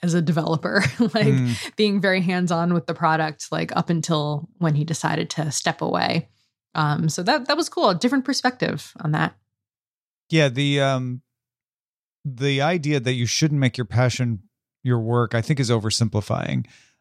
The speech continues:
Speaker 2: Um,
Speaker 1: Mm-hmm.
Speaker 2: I think it's absolutely true that if you take something you enjoy and you make it your work, it changes it.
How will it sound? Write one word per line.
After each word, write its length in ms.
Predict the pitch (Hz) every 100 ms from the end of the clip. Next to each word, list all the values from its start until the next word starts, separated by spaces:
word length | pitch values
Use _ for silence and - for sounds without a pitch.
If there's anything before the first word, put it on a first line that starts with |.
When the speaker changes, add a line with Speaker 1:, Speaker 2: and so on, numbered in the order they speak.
| -
Speaker 2:
Um, 320 | 127 117 151
Speaker 1:
Mm-hmm. 160 | 180 180
Speaker 2:
I 40 |
think 160 | 143 156
it's 140 | 151 -
absolutely 560 | 196 185 - 143 139 123
true 540 | - 123 117 117 107 _ _ _ -
that 480 | 120 110 127 123 170
if 180 | 143 131
you 80 | 123
take 280 | 147 175
something 320 | - 160 139 131
you 160 | 127
enjoy 460 | 120 113 123 120 117
and 200 | 120 110
you 80 | 113
make 240 | 135 175
it 80 | 147
your 140 | 123 113
work, 300 | 110 107 135
it 160 | 131
changes 500 | - 156 139 104 95
it. 140 | -